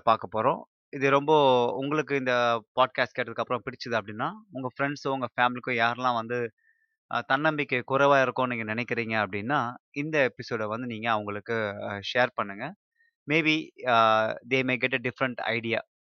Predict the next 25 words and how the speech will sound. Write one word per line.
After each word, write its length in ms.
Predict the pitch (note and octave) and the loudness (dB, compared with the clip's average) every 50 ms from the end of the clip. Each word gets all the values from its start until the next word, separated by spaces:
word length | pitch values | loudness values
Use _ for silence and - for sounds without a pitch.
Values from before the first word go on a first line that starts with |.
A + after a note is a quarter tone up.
| _ _ | _ _
அதாவது 480 | _ - G#2+ A2+ A2+ A#2 A#2 B2 C3 B2+ | _ -8 -2 0 0 0 0 2 2 4
அவங்களுக்கு 380 | A#2+ A#2 A#2+ A#2+ A#2+ A#2 A2+ | 4 2 2 -2 -6 -6 -2
வேற 180 | A2+ A#2 A#2+ B2 | -2 0 0 0
விதமான 460 | A#2+ A2+ A#2+ A2+ A#2 A#2 A#2 A2+ A2 | 0 -2 -2 -2 -2 0 2 2 2
ஐடியாக்கள் 380 | A2 A#2+ A#2+ A#2+ A#2 - A#2+ A2 | 2 2 0 -2 -4 -4 -6 -6
வரும். 280 | G#2 G#2+ A2 C3 C#3 - | -4 -2 -2 -4 -4 -6
அதனால 300 | - A2+ A2+ A#2 B2 A#2+ | -6 -4 -2 -2 2 2
அவங்க 240 | A2+ A2+ A#2+ A#2+ A#2 | 2 2 0 -2 -4
வந்து 380 | A2+ A2+ A#2+ C3 C#3+ D#3+ D#3+ _ _ _ _ _ _ _ _ - | -6 -4 -4 -6 -6 -6 -8 _ _ _ _ _ _ _ _ -6
they 80 | D#3 E3 | -4 -2
might 240 | E3 D#3+ D3 D3 C3+ B2+ C#3+ | 2 2 0 0 0 0 0
get 260 | C3 B2 A#2 C#3 C3+ | 0 2 2 4 4
a 100 | C#3 C3+ B2 - C3 | 4 2 2 0 -2
some, 120 | A#2+ A#2 A2+ | -2 0 2
ஆ, 340 | A2+ A2 G#2+ G#2+ G#2+ - - G2 A2 G#2+ - - - | 2 4 2 2 0 -4 -6 -8 -8 -8 -4 0 0
ஆன்சர்ஸ் 640 | A#2 B2 B2 - - B2+ A#2 - - - - _ _ _ _ - | 0 0 0 -4 -6 -8 -8 -8 -10 -14 -16 _ _ _ _ -2
what 120 | A#2 A#2+ A2 | -2 -2 0
they 60 | A#2 A#2 | -2 -4
are 140 | A2 A2+ | -4 -4
looking 220 | A#2 - - B2 A#2 - | -6 -8 -8 -10 -8 -6
for. 160 | - A2+ G#2+ - _ - | -4 -4 -4 -4 _ -10
ஏன்னா 180 | A#2 A#2 A#2+ A#2+ | -8 -4 -2 -2
நிறைய 220 | A#2 A#2 B2 B2+ | -2 -2 -2 -2
பேருக்கு 300 | A2 C#3 C3+ C3 A#2 A#2+ | -2 -2 -4 -2 -4 -6
வந்து, 280 | A#2 A#2 C3 D3+ F3+ | -6 -6 -6 -10 -10